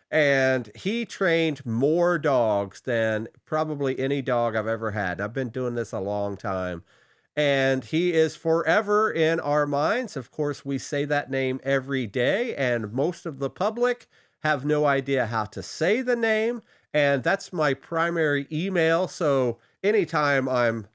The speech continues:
ordering something and I have to tell somebody my email over, uh, the phone or whatever,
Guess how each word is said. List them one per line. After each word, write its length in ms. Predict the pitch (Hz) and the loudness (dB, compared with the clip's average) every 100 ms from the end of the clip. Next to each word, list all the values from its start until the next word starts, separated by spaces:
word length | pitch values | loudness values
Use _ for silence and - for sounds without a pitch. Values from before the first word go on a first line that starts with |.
| _ _ _ | _ _ _
ordering 440 | 156 175 170 151 | 0 2 2 0
something 460 | - 147 131 139 127 | 0 -2 0 -2 0
and 80 | 110 | 0
I 40 | |
have 160 | 127 - | -2 -6
to 100 | - | -4
tell 220 | 147 139 | -2 -2
somebody 380 | - 135 123 117 | -2 -2 -2 0
my 200 | 104 - | 0 -2
email 640 | 165 170 151 139 131 127 - | -2 0 2 4 2 0 0
over, 640 | 123 117 113 107 107 - | 0 0 -2 -2 -4 -2
uh, 340 | 104 98 95 - - - - | -2 -2 -4 -8 -14 -18 -12
the 140 | 120 - | -8 -6
phone 500 | - 175 170 165 147 | -2 0 2 0 -2
or 200 | 113 110 | -2 0
whatever, 680 | 113 113 135 123 131 120 | 0 2 2 2 0 0